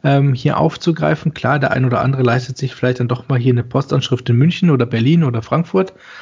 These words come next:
Ja, weil er hat gesagt, er hätte vielleicht dann doch mal gerne eine deutsche Anschrift oder zumindest irgendwo in Europa eine Anschrift. Das ist richtig, ähm, aber es sind ganz viele Firmen, die tatsächlich, ähm, ähm, ja, Homeoffice-Firms, ja,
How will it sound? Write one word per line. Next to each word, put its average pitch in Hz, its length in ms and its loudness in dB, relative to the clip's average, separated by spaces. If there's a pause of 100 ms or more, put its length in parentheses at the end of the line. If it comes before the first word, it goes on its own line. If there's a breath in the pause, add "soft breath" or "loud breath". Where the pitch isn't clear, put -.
(200 loud breath)
Ja, 135 160 2
weil 127 120 4
er 123 40 2
hat 117 60 -2
gesagt, 131 160 -4
er 117 80 -2
hätte 120 200 -2
vielleicht 117 180 -2
dann 113 100 -4
doch 123 160 -4
mal 139 120 2
gerne 131 180 0
eine 127 140 2
deutsche 131 360 0
Anschrift 139 400 -2
oder 120 140 -2
zumindest 123 380 2
irgendwo 120 280 0
in 113 60 0
Europa 117 360 0
eine 165 140 2
Anschrift. 156 460 -2 (640 loud breath)
Das 127 180 0
ist 113 160 2
richtig, 175 560 -2
ähm, 127 540 0
aber 123 240 2
es 127 120 -2
sind 135 140 -2
ganz 135 280 -2
viele 160 320 0
Firmen, 143 300 0
die 143 100 -2
tatsächlich, 131 440 -2
ähm, 123 400 0
ähm, 120 280 0
ja, 123 380 0
Homeoffice-Firms, 170 1000 0
ja, 165 280 0